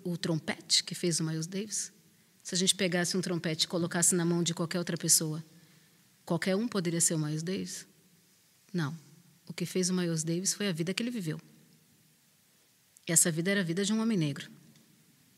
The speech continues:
Então, isso precisa ser considerado também, né? A arte é produzida por vidas que correm risco,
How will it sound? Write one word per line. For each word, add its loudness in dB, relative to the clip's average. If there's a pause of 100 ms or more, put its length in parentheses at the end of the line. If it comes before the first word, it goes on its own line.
(340)
Então, -2
isso 6
precisa 2
ser 4
considerado 0
também, -6
né? -4 (640)
A -4
arte 2 (200)
é -2
produzida -2
por -4
vidas 0 (1000)
que -6
correm 0
risco, 2